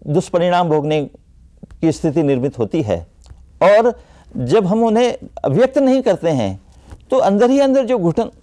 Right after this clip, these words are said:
होती है, वह घुटन, वह पीड़ा, वह संत्रास,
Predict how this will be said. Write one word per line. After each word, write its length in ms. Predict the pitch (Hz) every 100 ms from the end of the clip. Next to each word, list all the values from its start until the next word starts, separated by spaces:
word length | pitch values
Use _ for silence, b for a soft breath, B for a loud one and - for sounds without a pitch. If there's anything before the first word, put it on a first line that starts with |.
| - 139
होती 260 | 147 156 135
है, 280 | 110 95 - - -
वह 120 | 151
घुटन, 460 | 127 143 226 113 87 -
वह 80 | 127
पीड़ा, 320 | 135 165 143
वह 120 | 117
संत्रास, 640 | - 120 160 180 - -